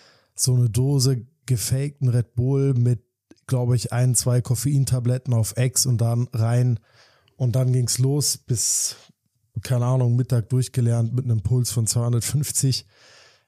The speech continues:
Äh, ist wahnsinnig viel hängen geblieben auch. Ich hoffe, dass es mir mein Herz verzeiht.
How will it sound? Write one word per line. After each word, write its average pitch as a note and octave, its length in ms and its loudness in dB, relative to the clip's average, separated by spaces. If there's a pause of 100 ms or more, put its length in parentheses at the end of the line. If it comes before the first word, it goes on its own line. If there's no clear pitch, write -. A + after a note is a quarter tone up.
(160)
Äh, B2 360 0
ist A#2 220 0
wahnsinnig B2 420 0
viel A#2 220 0
hängen B2+ 220 0
geblieben B2 420 -2
auch. A#2+ 300 0
Ich - 160 -4
hoffe, - 380 -4
dass G#2+ 200 -2
es G#2+ 140 -4
mir A2+ 160 2
mein A2 180 0
Herz A#2 300 -2
verzeiht. B2 560 -2